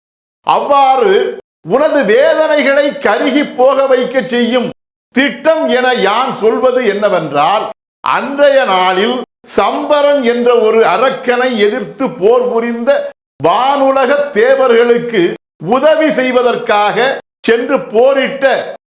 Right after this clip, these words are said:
உனது கணவனாகிய மன்னன் தயரதனையும் அப்போரில் நடந்தவை யாவையும் நீ நினைத்து பார்.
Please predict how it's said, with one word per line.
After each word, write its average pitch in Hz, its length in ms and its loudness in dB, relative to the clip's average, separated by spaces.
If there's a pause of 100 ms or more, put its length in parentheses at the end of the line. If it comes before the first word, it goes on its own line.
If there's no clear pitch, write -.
உனது 269 360 0
கணவனாகிய 277 1200 0 (200)
மன்னன் 277 420 -2
தயரதனையும் 254 1000 0 (340)
அப்போரில் 269 840 0
நடந்தவை 269 680 0
யாவையும் 233 680 0 (340)
நீ 240 200 2
நினைத்து 233 540 0
பார். 143 500 -2